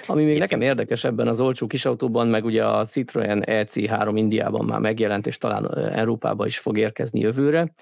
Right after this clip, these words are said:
Speaker 1: hogy én ugye voltam néhány hete, hónapja egy Citroen Oli tanulmány teszten, és, ö, és ott is ezt a bűvös huszonötezer eurós árat emlegették, azzal, hogy ők nagyon rámennének arra egy új modellnél,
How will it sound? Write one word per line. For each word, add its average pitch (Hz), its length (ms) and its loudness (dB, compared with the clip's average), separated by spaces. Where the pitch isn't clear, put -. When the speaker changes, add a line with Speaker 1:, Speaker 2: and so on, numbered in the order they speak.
Speaker 1:
hogy 120 100 -2
én 135 100 4
ugye 151 140 4
voltam 160 380 2
néhány 117 540 2
hete, 131 220 0
hónapja 123 580 2
egy 113 180 0
Citroen 117 460 0
Oli 107 480 0
tanulmány 104 800 0
teszten, 127 720 -2
és, 127 500 0
ö, 143 400 4
és - 240 -2
ott 269 160 0
is 143 120 -2
ezt 127 180 0
a 127 40 -2
bűvös 120 320 2
huszonötezer 120 640 0
eurós 113 380 0
árat 110 300 0
emlegették, 165 760 0
azzal, 127 600 2
hogy 156 200 -2
ők 165 260 2
nagyon 135 320 2
rámennének 107 720 2
arra 107 320 0
egy 101 280 -4
új 110 180 2
modellnél, 156 760 2